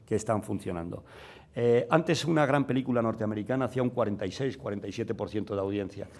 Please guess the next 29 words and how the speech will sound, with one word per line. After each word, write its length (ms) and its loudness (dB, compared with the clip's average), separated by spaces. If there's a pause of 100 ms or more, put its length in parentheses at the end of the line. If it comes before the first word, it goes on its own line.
(140)
Esto 240 -6
ya 160 4
ha 60 8
desaparecido. 760 -4 (100)
El 120 -8
diferencial 580 0
entre 480 0 (720)
una 220 8
película 260 2
española 340 4
bien 140 4
tratada 400 2
y 80 2
una 160 4
película 460 -2
norteamericana 760 -2
bien 200 -4
tratada 500 2 (260)
ya 160 10
no 160 4
es 100 -2
tan 140 -2
grande. 340 -6 (300)
Podemos 340 8
competir, 680 0
nos 280 0
apetece 360 -2
la 120 2
competencia. 640 -4